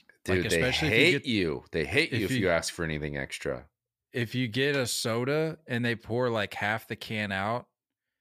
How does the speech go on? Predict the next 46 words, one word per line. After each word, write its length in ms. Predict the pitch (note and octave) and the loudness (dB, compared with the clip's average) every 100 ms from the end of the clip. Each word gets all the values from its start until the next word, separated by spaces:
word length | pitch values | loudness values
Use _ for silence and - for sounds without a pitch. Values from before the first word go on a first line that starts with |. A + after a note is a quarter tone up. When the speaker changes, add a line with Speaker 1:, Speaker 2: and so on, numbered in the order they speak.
| _ _ _ - | _ _ _ -2
Speaker 2:
which 220 | E3 G#3+ | 0 2
is 160 | A3 E3+ | 2 2
a 100 | D#3 | 2
whole 260 | E3 G3 | 4 4
nother 280 | D3+ C3+ B2+ | 2 0 0
sham, 380 | - C3 A#2+ A#2 | 2 0 0 0
because 300 | A#2+ C#3 A#2+ | -2 -2 -2
if 160 | B2 A#2+ | -2 0
you're 160 | D#3+ | 0
the 120 | F3 | 0
person 340 | - D3+ D3 C#3 | -2 -2 0 -2
that 60 | |
gets 240 | B2 C3+ - | -2 -4 -2
the 100 | A2 | -2
second 440 | - A2+ - C3 | 0 0 -2 -4
half 280 | A#2+ B2+ - | 0 0 0
of 80 | B2 | 0
that 240 | B2 A#2 | 0 0
bottle, 340 | A#2+ A#2+ A#2+ - A#2+ | -2 0 0 -4 -2
that 260 | A2+ - | -4 -4
can, 320 | - A2+ A2+ | -6 -2 2
Speaker 1:
Ugh, 380 | F2 G2 F#2+ A2 - | 4 4 4 0 -6
Speaker 2:
you're, 120 | - F2+ | -2 0
you're 80 | F2 | 2
Speaker 1:
yeah. 100 | A#2+ | 2
Speaker 2:
already 360 | B2+ A#2+ B2 | 2 0 -2
getting 300 | A2 A#2 G#2+ | -2 -2 -2
more 280 | G#2 G#2+ G2+ | 0 0 -2
flat 440 | - G2+ G2 G2+ | -4 -4 -2 -2
soda 380 | - G#2 G2 F#2+ | -4 -4 -4 -4
anyway. 540 | F#2 F#2+ G#2 G#2+ G#2+ E2+ | -6 -6 -4 -2 -2 -6
Speaker 1:
You 140 | D#2+ | -6
su-, 160 | D2+ E2+ | -2 -2
you 100 | D#2 | 0
sure 340 | - F2+ F2 | 0 2 4
are. 300 | E2 D#2 C#2+ _ _ _ | 4 4 0 _ _ _
You 80 | C#2+ | -10
sure 400 | - - E2+ D#2+ | -6 -2 0 2
Speaker 2:
You're 100 | D2+ | 2
Speaker 1:
are. 60 | C#2 | 0
Speaker 2:
just 100 | C2+ | -2
getting 240 | G#2+ F#2 | -4 -4
syrup 480 | - - A2+ G2+ G2 | -4 -2 0 0 -2
at 80 | F#2 | -4
that 220 | F#2 - | -4 -4
point. 320 | F#2+ F2+ | -8 -6